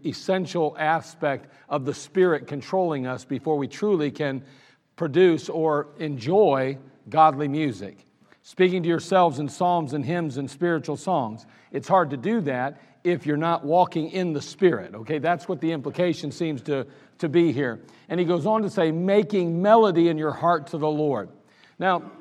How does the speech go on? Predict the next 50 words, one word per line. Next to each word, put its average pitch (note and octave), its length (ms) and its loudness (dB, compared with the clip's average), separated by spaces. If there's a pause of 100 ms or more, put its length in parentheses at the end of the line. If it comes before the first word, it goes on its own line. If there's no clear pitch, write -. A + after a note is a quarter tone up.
(640)
again, D#3+ 500 0
the, D3+ 140 0
the, D3+ 220 -6
the D3 140 -6
point G#3+ 320 -2
of E3+ 80 -2
the D#3+ 60 -2
message D#3 400 -4
is C3 140 -8
not D#3+ 240 -6
to - 80 -18
speak G3 340 -6
about D3+ 340 0
music D#3+ 460 -4
and C3+ 100 -6
what's C3+ 200 -8
good D#3+ 220 -2
or C#3+ 60 -2
bad C3 320 -2
music, B2 420 -4 (320)
but F3+ 100 0
I F3+ 100 4
do A#3 180 0
want A3+ 140 0
to D#3 80 -6
touch G3+ 320 -2
on D#3 180 -2
that C#3+ 200 -4
just C3+ 180 -12
a D#3 60 -8
little C3+ 240 -2
bit, C3 240 -4 (240)
'cause F3 100 -4
I G#3 80 2
do A#3 180 0
think F#3 240 -2
it's D#3+ 140 -6
an E3 100 -4
area E3+ 360 0
that C#3+ 180 -6
we D3+ 100 -4
need E3 180 -4
to D3 60 -4
be D3 180 0
extremely D#3+ 500 -4
cautious D#3+ 500 -2
concerning. C#3 580 -6 (440)
First A3 260 4
of F#3 100 0
all, D#3 300 2